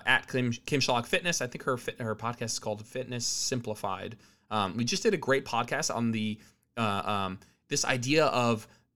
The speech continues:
making voluntary changes during your deficit to kind of make it work the best for you, and what are the trade-offs that come with that. It's a wonderful episode.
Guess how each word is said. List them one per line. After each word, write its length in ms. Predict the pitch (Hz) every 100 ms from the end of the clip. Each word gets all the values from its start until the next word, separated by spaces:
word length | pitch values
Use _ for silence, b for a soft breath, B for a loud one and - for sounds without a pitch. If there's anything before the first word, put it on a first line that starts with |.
| _ -
making 380 | 127 139 160
voluntary 600 | 135 120 123 131 139 120
changes 480 | 110 - 127 131 135
during 240 | 127 120 117
your 100 | 107
deficit 480 | - - - 226
to 80 | 220
kind 180 | 131 120
of 120 | 110
make 320 | 107 117 123
it 100 | 123
work 240 | 110 123 -
the 80 | 107
best 280 | 107 -
for 120 | - 190
you, 240 | 233 302
and 260 | 147 120 113
what 140 | 147
are 60 | 202
the 100 | 127
trade-offs 460 | - 113 123 131
that 80 | 110
come 180 | - 110
with 80 | 120
that. 200 | 175 135
It's 100 | 123
a 60 |
wonderful 500 | 104 113 175 185 123
episode. 320 | 113 - 117